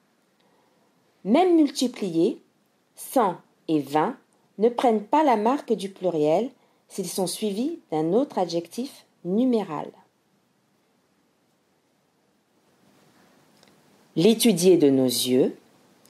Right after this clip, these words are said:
le toucher de nos mains. La plupart s'estimaient fin prêts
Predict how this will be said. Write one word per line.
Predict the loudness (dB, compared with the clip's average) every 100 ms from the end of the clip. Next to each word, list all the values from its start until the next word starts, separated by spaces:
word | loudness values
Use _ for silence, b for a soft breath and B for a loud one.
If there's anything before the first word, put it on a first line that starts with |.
| _ _
le | 2 2
toucher | 4 0 4 4 4
de | 6
nos | 6 6
mains. | 4 0 -10 _ _ _ _ _ _ _ _ _ _ _ _ _ b b b b b b
La | 2 2
plupart | 4 4 4 4 2
s'estimaient | 2 2 2 2 4 4
fin | 2 0 0 0
prêts | 0 0 2 2